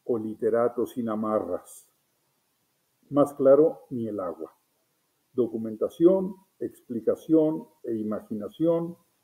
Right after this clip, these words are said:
siempre en las dosis adecuadas, como el oficio lo indica. Seis. Según Luis González,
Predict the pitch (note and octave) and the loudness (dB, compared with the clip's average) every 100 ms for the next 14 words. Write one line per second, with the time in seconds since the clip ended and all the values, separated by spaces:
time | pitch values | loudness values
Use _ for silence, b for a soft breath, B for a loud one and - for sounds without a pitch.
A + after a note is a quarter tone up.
0 | _ _ _ _ D3+ D#3+ D3+ C#3+ C3+ A#2+ | _ _ _ _ 2 4 4 4 4 4
1 | G2+ F#2 C#3+ E3 C#3 B2+ G2+ F#2 B2+ C3 | 2 6 8 8 6 2 2 4 8 10
2 | C3 C3 - - _ _ _ _ _ G#2+ | 8 4 -4 -20 _ _ _ _ _ -6
3 | G#2 G2+ F#2+ A#2+ A2 A#2+ G#2 G2+ G2 G2+ | -4 -4 -4 -8 -4 -2 -2 -6 -8 -10
4 | - F#2+ - _ _ _ _ _ _ _ | -12 -20 -20 _ _ _ _ _ _ _
5 | _ _ _ _ _ _ _ _ _ - | _ _ _ _ _ _ _ _ _ 10
6 | D#3+ C#3+ - - - - _ _ _ _ | 10 10 4 -14 -20 -20 _ _ _ _
7 | _ _ _ _ _ _ - C#3+ F#3 F#3+ | _ _ _ _ _ _ 2 6 8 8
8 | G#3 F3 D#3+ - D3 D3 E3 - | 6 6 4 8 8 8 2 -6